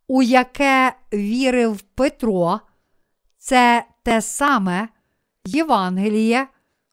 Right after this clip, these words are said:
у яке ми віримо. Перше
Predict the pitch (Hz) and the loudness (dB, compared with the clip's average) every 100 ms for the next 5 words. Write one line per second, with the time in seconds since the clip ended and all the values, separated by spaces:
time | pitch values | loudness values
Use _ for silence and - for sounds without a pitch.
0 | _ 254 254 240 254 - 269 254 247 - | _ -4 0 0 -2 -4 -2 2 0 -2
1 | 208 233 294 262 185 - 175 240 262 175 | -2 0 2 2 0 -6 -6 -4 -2 -2
2 | 160 165 151 156 _ _ _ _ _ _ | -4 -6 -8 -10 _ _ _ _ _ _
3 | _ _ _ 277 214 175 165 - 226 | _ _ _ 0 0 0 -4 -4 -4